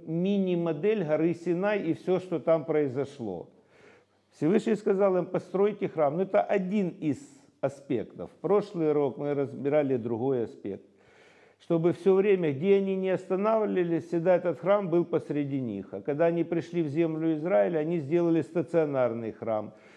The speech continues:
И он был тоже посреди них. То есть это мини-гора Синай. Они же прошли, гора Синай осталась физическая. Но вот это вот память о горе Синай, там, где Всевышний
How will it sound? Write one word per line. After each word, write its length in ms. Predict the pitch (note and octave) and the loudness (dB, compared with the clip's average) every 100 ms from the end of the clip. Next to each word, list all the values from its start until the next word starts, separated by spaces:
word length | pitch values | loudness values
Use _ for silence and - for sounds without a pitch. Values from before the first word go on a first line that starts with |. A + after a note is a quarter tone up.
| - - | -20 -8
И 100 | C#3+ | -2
он 180 | D3+ C#3+ | 0 2
был 180 | D#3 C3+ | 2 4
тоже 340 | F3+ D#3+ E3+ | 2 2 0
посреди 600 | - C#3 - C#3 C3+ D3+ | -2 -2 -2 -4 -2 -4
них. 280 | C#3 A#2+ F#2 - - | -4 -6 -8 -12 -12
То 60 | - | -8
есть 120 | C3+ | -2
это 220 | E3+ - | -2 0
мини-гора 680 | E3 F3+ A3+ G#3+ D#3+ E3 E3+ | 0 2 2 2 2 4 2
Синай. 320 | E3 E3+ D3+ | 2 -2 -2
Они 180 | C#3 E3 | 0 0
же 140 | D3 D#3+ | 0 0
прошли, 440 | F3 E3+ G3 G#3+ | 0 -2 -2 0
гора 280 | D3+ D#3 D#3 | 4 4 2
Синай 400 | - E3 D#3+ D#3 | 0 0 0 0
осталась 540 | D3+ - E3+ A2 F2+ - - - | -2 2 2 2 -4 -14 -20 -10
физическая. 880 | C3+ B2+ C3 - B2+ - F2+ D#2 - - - _ | -6 -4 -4 -6 -14 -10 -8 -8 -12 -20 -20 _
Но 160 | C#3+ D#3 | -2 2
вот 200 | E3 E3+ | 2 0
это 260 | F3 F3+ | 0 2
вот 600 | F3 A3+ A3+ - - - | 2 2 0 -4 -20 -4
память 440 | - F3 D3+ D3 D3 | 6 6 6 0 0
о 80 | C#3 | 0
горе 260 | C#3+ D3+ | 0 0
Синай, 420 | C#3+ D#3 E3+ F#3+ E3+ | -2 -4 -2 -2 0
там, 200 | D3 C#3 | 0 0
где 120 | C3+ | -4
Всевышний 840 | - D3+ D#3+ E3+ - D3 B2 A#2 | -2 0 2 2 0 -6 -6 -6